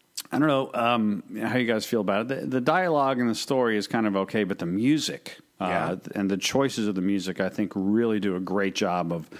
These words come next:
Speaker 1: of setting a really good emotional tone. So I've been enjoying that part of it too. So
Speaker 2: I'm really glad you brought that up because we haven't really talked about that game on the show, and, and I saw it show up on a surprising number of end of the year best of lists.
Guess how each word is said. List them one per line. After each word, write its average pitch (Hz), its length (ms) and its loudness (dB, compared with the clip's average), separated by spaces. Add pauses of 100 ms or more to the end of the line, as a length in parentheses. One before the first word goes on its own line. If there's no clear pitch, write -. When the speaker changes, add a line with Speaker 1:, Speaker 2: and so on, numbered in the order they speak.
(420)
Speaker 1:
of 90 360 0
setting 110 480 2
a 92 80 0
really 107 440 2
good 101 180 2
emotional 92 640 0
tone. 98 420 -4
So - 140 0
I've 98 100 0
been 101 120 0
enjoying 92 400 0
that 90 180 -4
part 85 220 -2
of 80 80 -6
it 73 100 -12
too. 76 220 -6
So 135 180 4
Speaker 2:
I'm 156 120 4
really 220 200 0
glad 160 240 4
you 165 80 0
brought 143 220 0
that 131 120 2
up 131 120 4
because 117 340 -4
we 127 140 -2
haven't 214 160 -4
really 165 120 0
talked 143 220 -2
about 107 140 -2
that 95 220 -4 (200)
game 98 420 -6
on 98 140 -4
the 95 60 -6
show, 104 340 -2
and, 92 220 -8
and 104 80 -4
I 117 80 -2
saw - 260 -4
it - 160 -4
show - 240 -4
up 139 140 -4
on 101 280 -4 (280)
a 95 40 -12
surprising 135 540 -4
number 107 300 -2
of 90 400 -6
end 98 260 -6
of 90 100 -8
the 90 80 -12
year 92 360 -6
best 95 360 -6
of 98 140 -4
lists. - 540 -10